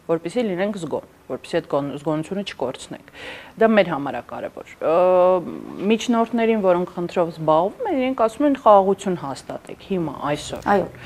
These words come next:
Speaker 2: պատրաստ եք
Speaker 1: Ա,
Speaker 2: խաղաղության։
Speaker 1: այո, բայց պատրաստել խաղաղության հասարակությունները, ա, դա այսօրվա Ադրբեջանի դեպքում անհնար է առհասարակ,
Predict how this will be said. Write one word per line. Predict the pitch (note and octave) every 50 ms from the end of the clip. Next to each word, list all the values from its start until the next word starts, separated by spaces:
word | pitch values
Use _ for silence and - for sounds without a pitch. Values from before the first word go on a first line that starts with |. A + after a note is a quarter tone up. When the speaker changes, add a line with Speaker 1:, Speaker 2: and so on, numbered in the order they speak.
| - - - - -
Speaker 2:
պատրաստ | - G3 G3 G3+ F3+ F#3+ - -
եք | D#3 D#3+
Speaker 1:
Ա, | D#3+
Speaker 2:
խաղաղության։ | E3 D#3+ F#3 E3+ D3+ E3+ E3 - - - - - - -
Speaker 1:
այո, | F#3+ F#3+ F3+ D3+
բայց | C#3+ E3+ F3+ G3 -
պատրաստել | - - A3+ A3+ A#3+ B3 B3+ - - B3 G#3+
խաղաղության | - G3+ G3+ F#3+ G3 G3 G3+ G3+ - G#3+ G3 F3+
հասարակությունները, | D#3 F3 E3+ - - F#3+ F3 F3 E3 E3+ D#3+ - - - F3+ F3+ G3+ C#4+ B4+ B4+ A4+ B3 E3+ E3 - - - - - - - - -
ա, | - D#3+ D#3+ D#3+ D#3+ D#3 D3+ D3+ D3+ C3+ - - - - - - - - -
դա | C#3+ D#3 A3+ A#3 A3+ A3+ - - - - -
այսօրվա | G3 G3+ G3+ G3 - - G#3+ G3+ G3 F#3 F#3+ E3+ D#3 C#3+ C3+ - -
Ադրբեջանի | D3 D#3 D3 E3 D3+ - D#3+ D3+ D#3 D#3 D3 C#3+ C#3+ C#3
դեպքում | - D#3+ - - - A#4+ A#4+ -
անհնար | - G#3+ A3+ A#3 A3 B3 A#3 C4+ C#4+ E4
է | -
առհասարակ, | - G3 F#3 - - D#3 C3 - - - D#3+ E3 - - - -